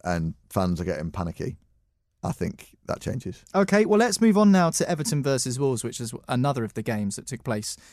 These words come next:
Speaker 2: on Sunday. A frantic start to that game. Three goals in twelve minutes. It ended up, uh, finishing three two to Everton,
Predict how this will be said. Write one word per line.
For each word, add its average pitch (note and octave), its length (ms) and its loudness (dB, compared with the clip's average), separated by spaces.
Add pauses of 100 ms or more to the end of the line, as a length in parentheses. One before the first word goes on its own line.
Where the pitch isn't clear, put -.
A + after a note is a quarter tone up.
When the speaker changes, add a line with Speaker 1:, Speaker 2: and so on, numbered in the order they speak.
(220)
Speaker 2:
on A2 160 2
Sunday. A#2 560 2
A A2 100 -6
frantic F3+ 640 0
start C#3+ 340 0
to - 100 -2
that D3 160 -4
game. A2 180 0
Three F#3+ 340 0
goals E3 480 2 (300)
in C#3+ 160 0
twelve C#3+ 320 2
minutes. E3+ 280 2
It - 40 -4
ended F3 260 2
up, C#3 200 -2 (120)
uh, B2+ 240 0
finishing C3+ 380 -4
three F3+ 420 2
two D#3 220 2
to - 140 -4
Everton, D3 500 0